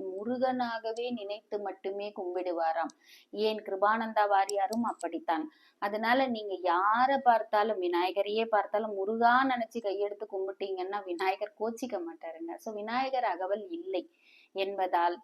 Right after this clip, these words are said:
இப்பாடலின் பொருள் உணர்ந்து படிப்பதற்காக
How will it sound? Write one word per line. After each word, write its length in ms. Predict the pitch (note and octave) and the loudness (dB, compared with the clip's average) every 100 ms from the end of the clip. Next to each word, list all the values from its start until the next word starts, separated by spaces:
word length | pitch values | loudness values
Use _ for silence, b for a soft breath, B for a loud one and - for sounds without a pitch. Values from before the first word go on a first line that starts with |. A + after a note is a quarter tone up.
| _ _ _ | _ _ _
இப்பாடலின் 760 | G3+ - F3 F#3 A#3 A#3 A3 A3+ | -12 2 6 6 6 2 0 -4
பொருள் 340 | G#3+ G#3+ B3 | 0 0 2
உணர்ந்து 400 | A#3+ A3 G3+ A3 B3+ | 0 -2 -6 -6 -4
படிப்பதற்காக 840 | - F3 G#3 G#3+ G#3 F3+ - E3+ | -2 -4 -2 0 0 0 -2 -4